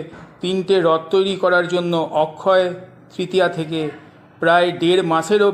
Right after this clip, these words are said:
বেশি সময়কাল ধরে এক বিশাল কর্মযজ্ঞ চলে। আমি গত তেসরা জুন পুরীতে গিয়েছিলাম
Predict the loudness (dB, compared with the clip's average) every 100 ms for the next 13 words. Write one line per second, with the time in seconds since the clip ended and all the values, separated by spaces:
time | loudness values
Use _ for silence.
0 | 0 -4 -4 -4 -2 -2 0 0 0 0
1 | 0 -4 -10 -10 -2 -2 -2 -6 -4 2
2 | 2 2 -2 -10 -16 -20 -20 _ 0 0
3 | 2 0 -2 -2 -4 -2 -4 -6 -14 _
4 | _ _ _ _ _ -10 -8 -6 -6 -2
5 | -2 -2 -8 -8 -6 -6 -2 -2 -2 -6
6 | -6 -8 -12 -20 _ -10 -8 -6 -4 -4
7 | -6 -10 -14 -8 -8 -6 -6 -8